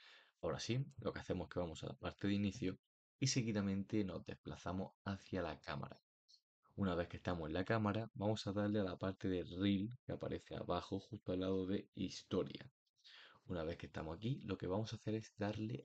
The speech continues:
a la parte de efectos, que aparece justo en el medio a la izquierda. Pulsamos en efectos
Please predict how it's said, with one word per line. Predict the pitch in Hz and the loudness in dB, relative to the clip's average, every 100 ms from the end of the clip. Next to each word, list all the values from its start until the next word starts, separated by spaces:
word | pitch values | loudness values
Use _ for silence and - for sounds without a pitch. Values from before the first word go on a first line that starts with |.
| - | -4
a | |
la | 92 85 | -4 0
parte | 98 104 - | -2 -2 -4
de | 92 - - | -2 -4 -4
efectos, | - 87 - 107 - - - - - - - - | -4 -4 0 0 0 -10 -8 -8 -8 -12 -20 -20
que | - | -8
aparece | - 82 - - | -2 -2 -2 -6
justo | - 110 107 - | 0 0 0 0
en | 113 | 0
el | 104 101 | 2 4
medio | 104 101 104 - _ | 4 4 2 0 _
a | 92 | -2
la | 85 | 0
izquierda. | - - - - - - _ _ _ _ _ | -4 -2 -2 -2 -10 -20 _ _ _ _ _
Pulsamos | - 69 - 98 - - - _ - | -6 -2 2 2 0 -8 -12 _ -2
en | |
efectos | 98 - 123 - 101 104 | 0 2 0 0 -4 -4